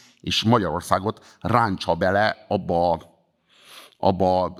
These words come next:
durva polarizálódásba, amiben hát most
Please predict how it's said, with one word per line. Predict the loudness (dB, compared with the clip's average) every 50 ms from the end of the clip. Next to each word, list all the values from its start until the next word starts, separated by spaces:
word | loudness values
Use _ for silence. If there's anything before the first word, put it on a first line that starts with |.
| -18 -20 -20 -20
durva | -18 -16 -16 -4 0 2 2 4 4 4 2 0
polarizálódásba, | 0 0 -2 0 0 0 0 2 2 2 2 0 -2 -4 -2 -2 0 0 -2 -2 -2 0 0 2 2 0 -2
amiben | -2 0 0 0 0 0 -4 -6 -12 -16 -16 -18 -20 _ -20 -18 -18 -16 -16 -16 -4 0 2 2 2 2
hát | 2 0 0 -2 -2 -6 -18 _ _ _ _
most | -6 -6 -6